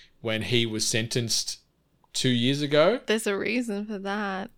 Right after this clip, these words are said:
Speaker 2: It's, that's
Speaker 1: Yeah.
Speaker 2: all, a hundred and seventy-five, I believe, in what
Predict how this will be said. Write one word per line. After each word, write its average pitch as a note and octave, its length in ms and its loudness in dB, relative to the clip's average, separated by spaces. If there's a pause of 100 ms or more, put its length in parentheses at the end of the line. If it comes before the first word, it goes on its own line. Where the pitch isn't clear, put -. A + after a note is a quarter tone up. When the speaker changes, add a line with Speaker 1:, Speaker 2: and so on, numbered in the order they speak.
(120)
Speaker 2:
It's, G#3+ 380 -4
that's A#2+ 260 4
Speaker 1:
Yeah. F#3+ 60 2
Speaker 2:
all, G#3+ 320 2
a A3 100 -2
hundred A3 320 2
and G3+ 100 0
seventy-five, G3+ 680 0
I G3+ 80 0
believe, G#3 640 -2
in G3+ 200 -2
what - 140 -4